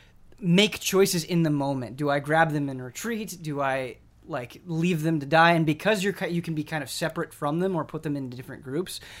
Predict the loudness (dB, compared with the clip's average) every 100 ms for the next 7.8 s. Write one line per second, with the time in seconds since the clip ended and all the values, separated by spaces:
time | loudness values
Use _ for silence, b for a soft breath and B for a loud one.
0 | B -4 0 2 4 4 0 0 0 -2
1 | -2 -4 -2 2 2 2 -2 -2 -2 0
2 | -2 -4 -2 -4 -2 -6 -6 -4 -4 0
3 | 0 -2 B B -8 -4 -4 -4 -6 -6
4 | -4 -4 -2 -2 -2 -6 -6 -8 -8 -6
5 | 0 2 2 -2 -6 -4 -4 -6 -12 B
6 | B -10 -8 -6 -8 -8 -10 -10 -10 -10
7 | -2 2 4 4 2 0 0